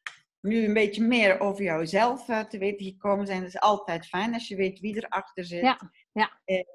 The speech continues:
Speaker 1: eh, nou, ik kijk er in ieder geval naar uit om nog heel veel van jou te lezen in je blogs, om nog heel veel van jou te zien. En, eh,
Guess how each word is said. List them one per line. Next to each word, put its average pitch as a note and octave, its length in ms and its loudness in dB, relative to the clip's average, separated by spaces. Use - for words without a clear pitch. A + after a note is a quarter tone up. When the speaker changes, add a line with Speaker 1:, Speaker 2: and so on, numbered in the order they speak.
Speaker 1:
eh, E3+ 380 0
nou, F3 500 2
ik B3+ 180 0
kijk B3 280 2
er B3 80 0
in A3 200 0
ieder C#4 220 4
geval A3 260 2
naar G3 320 0
uit A#3+ 300 0
om G#3 120 -4
nog G3+ 220 -4
heel C4+ 560 0
veel B3 300 -2
van A3 120 -8
jou G3+ 380 2
te G3+ 100 -2
lezen C4 920 4
in G3+ 120 -4
je F#3+ 140 -4
blogs, B3 440 0
om F#3+ 260 -8
nog F3+ 160 -12
heel C#4 260 0
veel C4 200 -4
van A3+ 120 -2
jou G#3 280 0
te G3+ 120 -10
zien. G3 440 -4
En, F3+ 380 -4
eh, E3+ 380 0